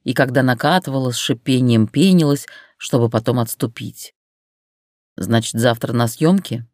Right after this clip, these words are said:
спросил он. «Ага, ничего так не ждала, кажется». Теперь я при всем желании не могла на него смотреть так, как раньше. Случись мне выбирать между долгом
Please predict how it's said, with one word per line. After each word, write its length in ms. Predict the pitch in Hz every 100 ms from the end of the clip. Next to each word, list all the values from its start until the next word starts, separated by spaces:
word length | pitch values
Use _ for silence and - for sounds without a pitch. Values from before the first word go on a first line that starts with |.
| _ -
спросил 560 | - 104 101 107 98
он. 160 | 98 95 _ _ _ _ _ _ _ _ _ -
«Ага, 360 | 226 262 320 - _ _ _ -
ничего 420 | 233 233 285 285
так 180 | 175 -
не 100 | 160
ждала, 460 | 147 160 156 147 - _ _ _
кажется». 680 | - 151 139 139 - 147 139 - _ _ _ _ _ _ _ _ _
Теперь 300 | - 185 254
я 200 | 220 220
при 160 | - 190
всем 220 | 214 196
желании 360 | 185 180 123
не 140 | 123 123
могла 320 | 123 135 131
на 80 | 127
него 240 | 127 123
смотреть 480 | 117 127 117 123 117 -
так, 200 | 190 196 _
как 240 | - 151
раньше. 540 | - 110 98 - - - _ _ _ - - -
Случись 480 | - 190 185 240 -
мне 120 | 175
выбирать 640 | 160 160 175 185 127 - -
между 300 | 147 135 135
долгом 640 | 143 143 165 131 113 98